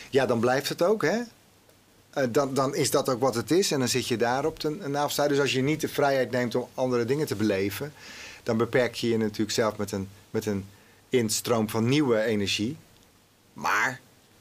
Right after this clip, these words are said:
op het moment dat er een gedachte is, ja, dan begint eigenlijk het proces pas van, ehm, nou ja,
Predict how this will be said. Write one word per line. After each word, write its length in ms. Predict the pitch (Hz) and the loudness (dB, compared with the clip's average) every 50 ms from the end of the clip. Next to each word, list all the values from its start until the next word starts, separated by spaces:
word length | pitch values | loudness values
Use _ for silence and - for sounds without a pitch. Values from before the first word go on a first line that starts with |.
| _ _ _ _ _ _ _ _ _ _ - | _ _ _ _ _ _ _ _ _ _ 0
op 180 | 135 120 101 | 0 0 0
het 100 | - 110 | 0 -2
moment 320 | 110 113 113 117 120 117 107 | 0 2 2 2 2 2 0
dat 180 | 113 110 107 | 0 0 2
er 100 | 117 110 | 0 0
een 180 | 110 117 107 98 | 0 0 -2 -2
gedachte 760 | - - 131 120 98 131 131 110 - - - 120 123 143 139 | 0 2 2 2 4 2 2 0 0 -2 -2 0 2 2 2
is, 120 | 139 135 | 2 2
ja, 120 | - 127 117 | 2 0 0
dan 140 | 117 127 123 | 0 0 0
begint 280 | 113 113 - 131 120 | -2 -2 -4 -4 -4
eigenlijk 380 | - - 104 107 - 120 113 - | -4 -4 -6 -6 -6 -8 -8 -8
het 140 | 120 - - | -10 -10 -6
proces 500 | - 117 110 107 - - 143 131 - - | -2 0 0 0 0 0 0 0 0 0
pas 300 | - 120 113 107 - - | 0 0 0 0 -2 -2
van, 260 | - 110 101 101 98 101 101 - - - - - - - - - - - - - - - _ | -2 -2 -2 -2 -4 -10 -14 -20 -20 -20 -20 -20 -20 -20 -20 -20 -20 -20 -20 -20 -20 -10 _
ehm, 580 | - 113 107 104 101 101 101 101 101 101 98 98 98 95 95 98 - - - _ - | -2 0 2 2 2 2 2 0 0 0 -2 -4 -4 -6 -8 -12 -20 -20 -20 _ -20
nou 160 | - 151 143 | -18 -14 -12
ja, 240 | 131 123 113 107 98 | -8 -8 -6 -8 -8